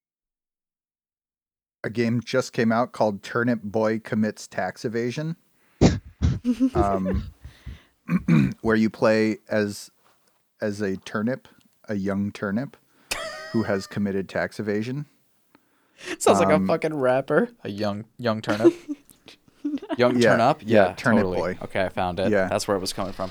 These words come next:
Speaker 3: Okay.
Speaker 1: Um, and, uh, it's got kind of a look to it like The Legend of Zelda, like, early two D games.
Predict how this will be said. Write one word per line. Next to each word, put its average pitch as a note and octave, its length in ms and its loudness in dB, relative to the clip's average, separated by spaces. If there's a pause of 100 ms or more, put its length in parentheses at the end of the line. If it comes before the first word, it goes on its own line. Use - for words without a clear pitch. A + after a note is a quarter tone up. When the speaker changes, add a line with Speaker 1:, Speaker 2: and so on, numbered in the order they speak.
Speaker 3:
Okay. F3 280 2
Speaker 1:
Um, G2+ 520 2 (1000)
and, A2 280 2
uh, G2+ 360 2 (600)
it's B2+ 220 2
got C3+ 320 4
kind C#3 340 2
of C#3 280 4 (100)
a A#2+ 500 4 (1200)
look B2 260 2
to C3 160 2
it B2 160 2
like A2+ 300 2 (1400)
The A#2+ 80 2
Legend A2+ 360 2
of G#2 100 -4
Zelda, A#2+ 520 -2
like, A2 360 -2
early A#2 480 -2 (560)
two A#2+ 160 -2
D A#2+ 140 0
games. C#3 460 -2